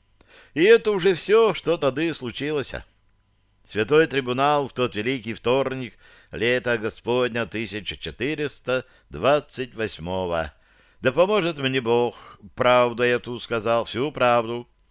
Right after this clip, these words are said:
не только правду. Подожгли кацеры нашу церковь и монастырь, подложили огонь под сарай, под мельницу, под пекарню, под пивоварню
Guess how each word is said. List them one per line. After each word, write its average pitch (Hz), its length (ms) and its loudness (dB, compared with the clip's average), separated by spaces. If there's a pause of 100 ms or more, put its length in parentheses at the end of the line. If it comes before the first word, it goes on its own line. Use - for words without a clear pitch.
(160)
не 85 120 -6
только 135 500 0
правду. 76 560 -2 (800)
Подожгли 113 640 2
кацеры 156 580 0
нашу 135 360 -4
церковь 123 600 -4
и 107 60 -6
монастырь, 98 880 -8 (640)
подложили 139 560 2
огонь 143 400 4
под 127 220 -2
сарай, 110 640 0 (520)
под 143 160 0
мельницу, 110 720 -6 (320)
под 147 180 0
пекарню, 110 760 0
под 147 280 -2
пивоварню 117 880 0